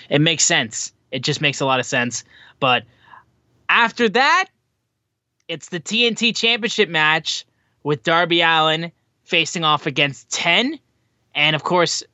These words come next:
Excalibur made the great call of how ten was handpicked by the Exalted One, Mister Brody Lee. And Darby Allin has been doing this championship run of defending the T N T title like the, one of the greatest T N T champions of all time,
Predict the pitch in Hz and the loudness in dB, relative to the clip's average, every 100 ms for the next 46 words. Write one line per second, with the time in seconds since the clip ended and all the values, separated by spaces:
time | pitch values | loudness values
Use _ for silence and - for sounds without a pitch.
0 | _ _ _ _ _ - 151 - 185 180 | _ _ _ _ _ -6 -4 0 2 2
1 | 165 156 143 156 147 - 160 147 143 143 | 2 0 -2 -2 -2 0 0 2 0 -2
2 | - 170 165 156 135 - - - 175 175 | 0 -2 0 0 -2 -8 -12 -6 -2 -2
3 | 147 180 180 - 156 147 135 123 139 139 | -2 -4 -4 -2 -2 0 -2 -2 -2 -2
4 | 127 135 135 135 - 127 131 123 123 131 | -2 0 0 -2 -4 -2 0 0 0 2
5 | 127 - - - 131 127 117 - _ - | 0 -2 -12 -8 -2 -2 -4 -10 _ -4
6 | 139 143 143 147 147 139 147 135 160 156 | -2 0 2 2 0 0 -2 0 0 0
7 | 147 - 160 143 135 151 - 135 139 139 | -2 -2 -2 -2 -2 -4 -4 0 0 2
8 | 135 123 127 - 175 180 160 139 - 151 | 0 0 -2 -2 0 0 0 -2 -2 -2
9 | 131 131 139 131 127 123 - _ 135 156 | -4 -6 -2 -2 -2 -6 -10 _ -4 -2
10 | 147 - - _ _ - 139 139 143 151 | -2 -6 -18 _ _ -10 -6 -4 0 0
11 | 143 135 139 131 - - _ _ - - | 2 0 0 -2 -8 -14 _ _ -10 -2
12 | 147 143 127 139 127 127 123 123 120 143 | -2 0 -2 -2 -2 -2 0 0 0 0
13 | 127 120 | 0 0